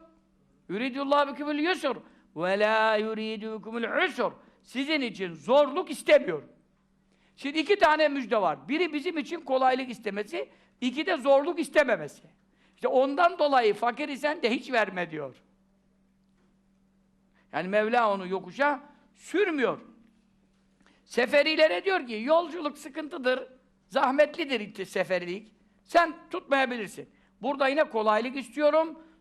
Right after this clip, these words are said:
zorluk istemiyorum." buyuruyor. Ondan sonra, "Nasıl ki dünya yolculuğunda meşakkati sizden kaldırmak için orucu farz etmiyorum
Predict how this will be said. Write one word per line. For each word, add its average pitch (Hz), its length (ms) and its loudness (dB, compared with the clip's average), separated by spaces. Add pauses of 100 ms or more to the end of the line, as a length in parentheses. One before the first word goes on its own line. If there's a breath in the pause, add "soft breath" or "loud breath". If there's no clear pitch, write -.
zorluk 226 480 -2
istemiyorum." 220 680 -2
buyuruyor. 165 540 -8 (1400 soft breath)
Ondan 294 340 4
sonra, 190 420 -2 (720)
"Nasıl 294 400 0
ki 233 200 -4
dünya 262 440 2
yolculuğunda 220 960 0 (560 soft breath)
meşakkati 277 640 0
sizden 254 440 -2
kaldırmak 254 640 0
için 202 220 -8
orucu 226 460 -2
farz 226 300 0
etmiyorum 311 540 2